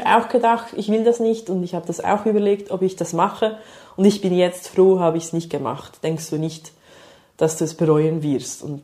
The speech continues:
das hat mich einfach irgendwie sehr verletzt, so als erste Reaktion von einer Person, die mir sehr wichtig ist, aber jetzt, äh, im Nachhinein hat sich die Person noch dafür entschuldigt und das hat's für mich eigentlich jetzt wieder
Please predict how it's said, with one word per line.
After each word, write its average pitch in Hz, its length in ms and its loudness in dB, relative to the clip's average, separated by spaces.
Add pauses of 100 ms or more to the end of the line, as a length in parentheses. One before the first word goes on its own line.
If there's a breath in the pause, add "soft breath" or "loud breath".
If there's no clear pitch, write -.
(120)
das 160 260 -4
hat 151 140 -6
mich 151 260 -8
einfach 151 460 -10 (360)
irgendwie 190 500 2
sehr 170 260 2
verletzt, 156 520 -4
so 160 80 0
als 160 200 -2
erste 156 760 -2 (560 soft breath)
Reaktion 175 600 2
von 160 140 -2
einer 156 200 0
Person, 170 360 -2
die 175 100 -4
mir 160 160 -4 (200)
sehr 196 240 4
wichtig 240 360 0
ist, 233 560 -2
aber 185 480 4 (500 soft breath)
jetzt, 180 520 2
äh, 170 240 4
im 160 140 -4
Nachhinein 151 540 -2
hat 156 140 -10
sich - 240 -10
die 160 80 -10
Person 151 540 -4
noch 147 320 -6 (140)
dafür 156 260 -2
entschuldigt 175 680 -2
und 147 320 -6 (200)
das 147 200 -10
hat's - 340 -10
für - 180 -8
mich 151 280 -6
eigentlich 160 340 -8
jetzt 156 160 -14
wieder 147 160 -6